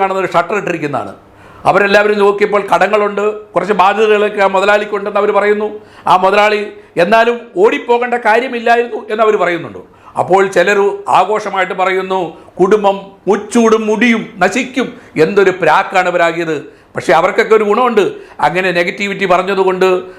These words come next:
നാല് ലക്ഷവും അഞ്ച് ലക്ഷവും ആറ് ലക്ഷവും പേര് അത് കാണുന്നുണ്ട്, അതുകൊണ്ട് അവർക്ക് വരുമാനമുണ്ടാകും. പക്ഷേ ഒരു കാര്യം മനസ്സിലാക്കണം, നാളെ നമുക്കും ഈ ഗതി വരാം എന്ന് ആരും മറന്നു പോകരുത്. ദയവായി പറഞ്ഞ് ഞാൻ നിർത്തുകയാണ്. കഴിവുണ്ടെങ്കിൽ ആരെ സഹായിക്കാൻ കഴിഞ്ഞില്ലെങ്കിലും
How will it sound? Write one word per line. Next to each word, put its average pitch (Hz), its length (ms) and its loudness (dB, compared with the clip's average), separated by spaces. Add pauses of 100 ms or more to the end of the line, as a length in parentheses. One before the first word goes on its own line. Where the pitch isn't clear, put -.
(160)
നാല് 180 300 2
ലക്ഷവും 190 280 2
അഞ്ച് 180 220 0
ലക്ഷവും 180 320 0
ആറ് 202 160 0
ലക്ഷവും 190 320 -4
പേര് 196 180 2
അത് 175 160 -2
കാണുന്നുണ്ട്, 156 480 -2 (340)
അതുകൊണ്ട് 247 240 2
അവർക്ക് 254 200 2
വരുമാനമുണ്ടാകും. 233 640 -2 (340)
പക്ഷേ 156 280 2 (360)
ഒരു 180 140 0
കാര്യം 190 300 2
മനസ്സിലാക്കണം, 175 480 -2 (400)
നാളെ 185 320 4
നമുക്കും 185 340 -2 (320)
ഈ 180 40 0 (120)
ഗതി 185 240 2
വരാം 170 300 4 (280)
എന്ന് 170 160 -8 (260)
ആരും 165 260 0
മറന്നു 180 260 -2
പോകരുത്. 110 320 -4 (400)
ദയവായി 180 480 4
പറഞ്ഞ് 175 280 2
ഞാൻ 165 120 4
നിർത്തുകയാണ്. 165 540 0 (400)
കഴിവുണ്ടെങ്കിൽ 175 560 0 (440)
ആരെ 185 200 2 (120)
സഹായിക്കാൻ 214 540 0
കഴിഞ്ഞില്ലെങ്കിലും 160 580 -4